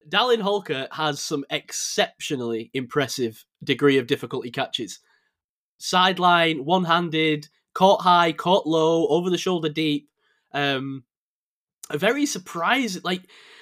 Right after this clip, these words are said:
I came into this maybe wondering, is this guy gonna be, like, more of a blocking tight end, like, looking at his trajectory of his career?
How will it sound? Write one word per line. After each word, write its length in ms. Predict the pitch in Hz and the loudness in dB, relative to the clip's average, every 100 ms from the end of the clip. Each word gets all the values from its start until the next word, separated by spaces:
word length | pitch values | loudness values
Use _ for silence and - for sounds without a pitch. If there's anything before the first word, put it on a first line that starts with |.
| - | -10
I 60 | 160 | -4
came 220 | 277 269 | 0 2
into 200 | 285 233 | 2 0
this 160 | 196 | -2
maybe 260 | 196 196 190 | 0 0 0
wondering, 340 | 170 190 165 | 0 0 0
is 80 | 139 | -2
this 120 | 175 | -4
guy 140 | - 226 | 0 2
gonna 140 | 214 | 2
be, 60 | 180 | 0
like, 100 | 139 | 0
more 160 | 143 | 2
of 60 | 151 | 2
a 60 | 117 | 0
blocking 400 | 120 160 - 233 | -6 -6 -4 -2
tight 240 | 226 233 | 2 2
end, 240 | 233 277 | 2 0
like, 160 | 311 143 | 0 0
looking 200 | 165 165 | 0 -2
at 40 | |
his 80 | 135 | -4
trajectory 420 | - 143 - - | -4 -2 -2 0
of 40 | 151 | -2
his 120 | 135 | 0
career? 280 | 143 151 | 2 2